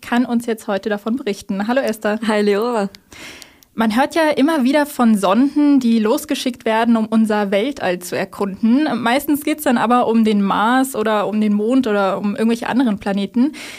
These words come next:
Speaker 1: Jetzt geht es bei Solar Orbiter um die Sonne.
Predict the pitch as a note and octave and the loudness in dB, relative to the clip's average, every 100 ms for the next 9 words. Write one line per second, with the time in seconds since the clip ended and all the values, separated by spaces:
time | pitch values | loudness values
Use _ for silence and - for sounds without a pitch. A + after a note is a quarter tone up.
0 | - _ - C4 F4+ - C4+ C4+ - G#3+ | -20 _ 0 0 0 -2 -2 -2 -2 0
1 | G#3+ G#3+ B3 C#4 A#3 - A3 C#4+ - A#3+ | 0 -2 -2 0 0 0 -2 -2 -2 -4
2 | A3 G#3+ G3+ F#3 A#3 C#4 G#3 G#3 | -2 -2 -2 -2 2 2 2 -2